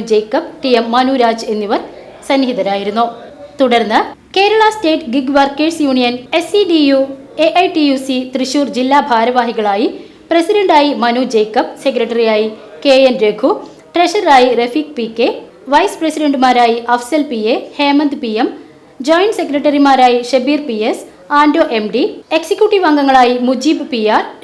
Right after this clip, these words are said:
ഷെഫീഖ് ബഷീർ കെ ബി, അൻസാർ പി ബി, രഞ്ജിത്ത് എം ആർ, ജില്ലാ കമ്മിറ്റി അംഗങ്ങളായി എൽദോസ് ജോയ്, രാജീവ് വിജയൻ, ജിനീഷ് ടി വി, ഉനൈസ്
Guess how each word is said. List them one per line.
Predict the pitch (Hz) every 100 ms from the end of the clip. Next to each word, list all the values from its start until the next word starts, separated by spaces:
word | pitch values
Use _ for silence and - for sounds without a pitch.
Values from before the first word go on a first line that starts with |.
| -
ഷെഫീഖ് | 302 294 339 349 - -
ബഷീർ | 220 240 247 254 247
കെ | 220 202 190
ബി, | 311 415 - - -
അൻസാർ | 285 294 294 339 339
പി | 233 208
ബി, | 180 311 -
രഞ്ജിത്ത് | 269 285 294 339 -
എം | 214 202
ആർ, | 226 392 - 247
ജില്ലാ | 302 349 403
കമ്മിറ്റി | 381 302 - 302
അംഗങ്ങളായി | 254 254 240 226 220 233 - -
എൽദോസ് | 269 302 285 370 403 208
ജോയ്, | 202 208 330 - 247
രാജീവ് | 269 277 269 330 226
വിജയൻ, | 220 214 277 - - _
ജിനീഷ് | 226 285 311 370 -
ടി | 240 214
വി, | 226 339 330
ഉനൈസ് | 285 294 339